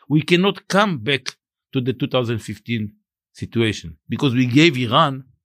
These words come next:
to enrich, to, uh, do R and D, to do a lot of other things.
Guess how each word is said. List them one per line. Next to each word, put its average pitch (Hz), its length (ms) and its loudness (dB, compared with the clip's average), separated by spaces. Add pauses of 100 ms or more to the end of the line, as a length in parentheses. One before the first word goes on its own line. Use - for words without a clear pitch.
to 127 100 -2
enrich, 120 540 0 (120)
to, 127 120 0
uh, 123 100 4 (120)
do 131 140 4
R 117 120 4
and 113 140 2
D, 170 220 2 (140)
to 120 80 -8
do 139 180 4
a 127 80 6
lot 139 100 0
of 107 80 -12
other 101 220 -4
things. - 400 -16